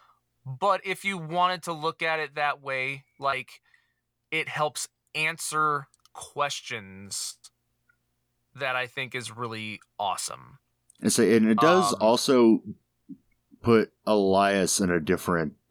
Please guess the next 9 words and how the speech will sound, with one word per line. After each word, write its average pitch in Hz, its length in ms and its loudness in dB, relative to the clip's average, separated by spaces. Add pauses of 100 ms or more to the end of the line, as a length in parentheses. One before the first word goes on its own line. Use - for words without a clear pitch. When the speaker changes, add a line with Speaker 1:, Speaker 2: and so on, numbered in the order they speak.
(180)
Speaker 2:
light, 85 420 2 (220)
'cause 107 360 2
when 117 100 4
they 113 120 6
introduced 135 460 2
him 120 100 2
in 104 80 4
the 90 80 0
comics, 110 840 -2